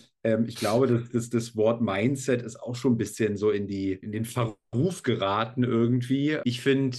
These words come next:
was, was ist überhaupt Mindset, ne? Ich glaube, es ist die Summe deiner Glaubenssätze, es ist, es ist deine Einstellung zu unterschiedlichen Themen.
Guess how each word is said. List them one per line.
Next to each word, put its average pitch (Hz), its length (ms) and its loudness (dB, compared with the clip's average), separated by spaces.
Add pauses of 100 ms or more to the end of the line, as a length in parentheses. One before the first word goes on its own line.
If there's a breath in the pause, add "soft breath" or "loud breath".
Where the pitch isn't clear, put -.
was, 120 240 -6
was 120 160 -4
ist 156 140 -6
überhaupt 117 380 0
Mindset, 107 760 -2
ne? 110 360 -2
Ich 123 60 -8
glaube, 113 140 -4
es 113 80 -6
ist - 80 -6
die 127 60 4
Summe 123 300 2
deiner 120 280 2
Glaubenssätze, 123 1200 0
es 113 200 -10
ist, - 280 -12
es 113 220 -10
ist - 120 -10
deine 110 260 0
Einstellung 123 720 2
zu 117 160 -2
unterschiedlichen 123 720 0
Themen. 139 480 2